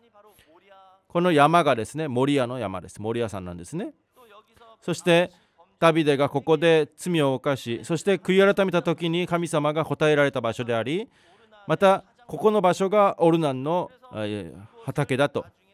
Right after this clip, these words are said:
いうわけですね。そしてここがまたソロモンの、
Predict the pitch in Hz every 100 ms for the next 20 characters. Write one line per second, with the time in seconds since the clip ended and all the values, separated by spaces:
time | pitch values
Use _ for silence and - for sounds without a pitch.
0 | 220 _ 240 233 233 _ _ _ _ _
1 | _ 107 107 101 95 90 131 175 247 _
2 | _ _ _ _ _ - 180 - 214 185
3 | 185 185 185 170 190 185 185 156 151 190
4 | 160